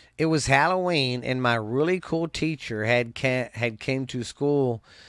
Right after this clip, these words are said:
that day dressed up as the Grim Reaper and toting a s-,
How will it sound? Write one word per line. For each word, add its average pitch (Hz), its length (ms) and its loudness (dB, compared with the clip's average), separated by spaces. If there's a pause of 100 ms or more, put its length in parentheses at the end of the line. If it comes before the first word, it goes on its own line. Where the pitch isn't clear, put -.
(220)
that 120 240 4
day 123 240 4
dressed 131 460 0
up 127 200 0
as 120 260 2
the 123 120 -2
Grim 113 400 -4
Reaper 117 480 -4 (540)
and 120 580 0
toting 139 460 2
a 117 340 0
s-, - 260 -12